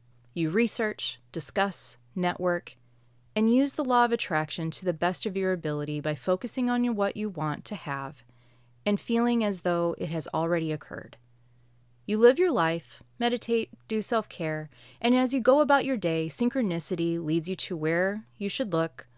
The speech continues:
or who you should talk to. And you do take action at the right time by taking advantage of these synchronicities.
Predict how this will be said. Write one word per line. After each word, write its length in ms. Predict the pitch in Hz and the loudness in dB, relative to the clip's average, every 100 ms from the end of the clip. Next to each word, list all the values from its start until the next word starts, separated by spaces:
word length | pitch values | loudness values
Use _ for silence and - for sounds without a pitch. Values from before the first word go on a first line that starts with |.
| _ | _
or 100 | 247 | -4
who 160 | - 214 | -2 -2
you 100 | 220 | -2
should 220 | - 214 | -4 -4
talk 260 | - 139 - | -4 -4 -4
to. 280 | - - - _ _ _ _ _ _ _ | -10 -12 -16 _ _ _ _ _ _ _
And 200 | 208 220 | 0 2
you 80 | 233 | 2
do 240 | 226 320 | 2 2
take 280 | - 214 151 | 2 2 0
action 520 | 135 - - - 208 - _ _ _ _ _ | -4 -6 -8 -10 -14 -20 _ _ _ _ _
at 140 | 160 | -4
the 80 | 170 | -4
right 280 | 156 160 226 | 0 0 0
time 460 | - 165 139 156 180 _ _ _ - | -4 -6 -6 -10 -14 _ _ _ -4
by 140 | 190 | -2
taking 400 | - 180 185 226 | 0 -4 -2 -2
advantage 500 | 196 147 143 151 - - | -2 -4 -4 -8 -10 -8
of 140 | - 151 | -6 -4
these 120 | 165 | -4
synchronicities. 880 | 170 151 151 143 - 156 - - | -6 -8 -8 -6 -8 -10 -10 -10